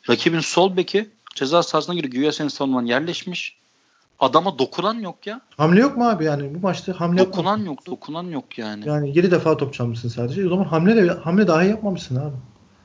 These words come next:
Speaker 2: Resmen yenilmek için çıkmışsın o zaman. O psikolojiye çıkmışsın ya.
Speaker 1: Yani hani benim ger-, gerçekten maç istatistikleri hani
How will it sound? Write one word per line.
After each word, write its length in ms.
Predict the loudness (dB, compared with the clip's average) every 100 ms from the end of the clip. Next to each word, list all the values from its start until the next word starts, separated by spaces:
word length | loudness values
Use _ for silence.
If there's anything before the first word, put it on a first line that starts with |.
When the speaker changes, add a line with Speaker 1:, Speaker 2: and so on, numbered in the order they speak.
| _ -20 _ -2
Speaker 2:
Resmen 240 | 0 2 4
yenilmek 340 | 6 6 4
için 120 | 2
çıkmışsın 380 | -8 -6 -6 -2
o 20 |
zaman. 160 | -2 -2
O 40 |
psikolojiye 400 | -2 2 4 4
çıkmışsın 400 | 0 -4 -8 -4
ya. 220 | -4 -4 -8 -12 -20 -20 -20 -20 _ _ _ _ _ -16
Speaker 1:
Yani 280 | -10 -6
hani 260 | -6 -6 -6
benim 320 | -6 -6 -4
ger-, 160 | -4 0
gerçekten 600 | 2 2 0 -6 -6 -6 -8 _ _ _ -20 -20 -16
maç 280 | -2 -2 0
istatistikleri 840 | -2 -2 -2 -6 -10 -4 -2 -2 -6 _ _ _ _ _ _ _
hani 420 | -8 -4 -4